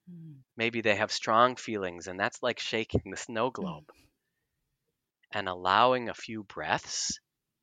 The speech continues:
Speaker 2: or some kind of a, something that's real in the present moment, feeling what's present in the body. What does the breath feel like? As the snow in the globe slowly settles, so too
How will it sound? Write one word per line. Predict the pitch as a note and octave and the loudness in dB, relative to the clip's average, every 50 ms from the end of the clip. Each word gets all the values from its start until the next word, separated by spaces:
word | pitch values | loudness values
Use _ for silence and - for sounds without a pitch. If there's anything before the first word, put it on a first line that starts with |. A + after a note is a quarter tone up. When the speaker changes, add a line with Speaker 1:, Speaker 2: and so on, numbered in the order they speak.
| _ _ _ _ _ _ _ _ _ _ _ _ _ _ | _ _ _ _ _ _ _ _ _ _ _ _ _ _
Speaker 2:
or | - F2+ F2+ F2 F2 | -14 -12 -10 -6 -4
some | - - - F3+ G#3 | -4 -2 -2 -2 -4
kind | - - G#3 F#3+ | 0 2 2 4
of | D#3 A#2+ A2+ | 4 4 4
a, | G#2+ F#2+ - _ _ - | 4 4 2 _ _ -2
something | - - A#3+ B3+ - - A#3 | 2 4 4 4 4 0 -2
that's | E3+ D#3 - - - | 0 0 0 0 0
real | C#3+ C3+ D3 C#3 C3 A#2+ | 0 2 2 4 4 2
in | A#2 G#2+ | 2 0
the | G#2 G2 | 0 -2
present | - - A#2 A2+ - A#2+ - | 0 2 2 2 2 0 -4
moment, | - G2+ G2 F#2+ E2+ D2+ - - - - - - | -8 -8 -8 -8 -10 -14 -18 -20 -20 -20 -20 -16
feeling | - - - F#3+ G#3 G3+ F3+ E3+ D#3+ | -12 -10 -4 -2 -2 0 0 -2 -2
what's | C3+ B2+ D3 D3 - - | 0 0 0 0 -2 -6
present | - - - C#3 C#3 B2 B2+ A#2+ A2+ | -6 0 2 2 2 2 -2 -6 -6
in | A2 G#2+ G#2 | -6 -6 -6
the | G#2 G2+ F#2 E2+ - - - _ _ _ _ | -6 -6 -6 -8 -10 -18 -20 _ _ _ _
body. | - G2+ G#2 G#2 G2+ F#2+ E2+ D2+ - _ _ _ _ _ _ _ _ _ _ _ _ _ | 2 4 4 4 2 0 -2 -8 -16 _ _ _ _ _ _ _ _ _ _ _ _ _
What | - B2 C#3 | -4 -2 0
does | D3 C#3+ - - | 0 -2 -2 -6
the | - | -12
breath | A2+ - A#2+ A#2 B2+ B2+ | -6 0 2 2 2 2
feel | - - - A#2 G#2+ G#2 F#2+ | -2 -8 -12 -8 -8 -8 -6
like? | F2+ E2+ E2 D#2 - - - _ _ _ _ _ _ _ _ _ _ - | -8 -8 -10 -12 -16 -20 -20 _ _ _ _ _ _ _ _ _ _ -4
As | - A#2 A#2+ B2+ B2 - | 0 0 2 2 0 -2
the | - B2 | -6 -8
snow | - - - B2+ A#2+ A2+ A2 A2 A2+ A2 | -6 -6 -4 -4 -2 -2 0 0 -2 -2
in | G#2 | -4
the | G2 G2 | -4 -6
globe | - A2 G#2 G2+ G2+ G2+ G2 F#2+ F#2 | -6 -6 -4 -2 -2 -2 -4 -4 -6
slowly | - - - - - _ _ - - A2+ A#2+ A#2 A#2 A2+ A2+ A2+ A2 G#2+ G#2+ G#2 G#2 G2+ G2 F#2 | -8 -10 -10 -12 -14 _ _ -20 -16 -14 -12 -10 -8 -6 -6 -6 -6 -6 -6 -8 -8 -10 -12 -12
settles, | - - - - F#2+ F#2+ F#2 E2+ D#2 D2+ - - - _ _ _ _ _ _ _ _ | -12 -10 -8 -6 -6 -6 -6 -10 -12 -14 -16 -18 -18 _ _ _ _ _ _ _ _
so | - - - - B2 A#2 A2+ A2 | -6 -4 -2 0 0 0 0 -2
too | - - - B2 A#2 A2 G#2+ G#2 F#2 | -4 -6 -4 -4 -4 -4 -6 -6 -10